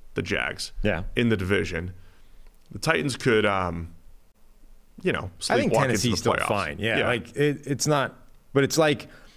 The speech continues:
Speaker 2: it's a little bit like last year, where as much as the, the middle run where they were knocking off impressive team after impressive team, it's like, okay, you, you can't really argue with that at some point. It always felt, particularly towards the end, that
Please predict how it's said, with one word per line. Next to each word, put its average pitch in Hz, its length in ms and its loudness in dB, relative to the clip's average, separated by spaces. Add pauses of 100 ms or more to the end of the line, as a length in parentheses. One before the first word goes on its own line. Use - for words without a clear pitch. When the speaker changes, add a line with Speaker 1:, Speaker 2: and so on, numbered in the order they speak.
(140)
Speaker 2:
it's 139 140 2
a 147 40 6
little 156 200 6
bit 139 120 6
like 117 220 2
last 110 320 0
year, 73 200 -2
where 107 200 2
as 104 120 0
much 123 180 2
as 101 140 0
the, 107 180 2 (220)
the 107 100 2
middle 117 340 4
run 104 460 2
where 101 80 2
they 104 80 2
were 98 100 2
knocking 101 320 0
off 98 280 -2
impressive 95 420 -2
team 98 260 -2
after 92 220 -4
impressive 87 440 -4
team, 95 480 -6
it's 90 200 -4
like, 85 140 -8
okay, 87 320 -6
you, 82 180 -10
you 92 120 -10
can't 95 300 -4
really 95 220 -2
argue 98 260 0
with 98 100 -2
that 101 160 0
at 95 80 -4
some 113 180 0
point. 120 320 0 (800)
It 135 160 4
always 127 440 4
felt, - 460 -2
particularly 110 380 0
towards 101 320 -2
the 87 140 -2
end, 80 260 -4
that 90 340 -4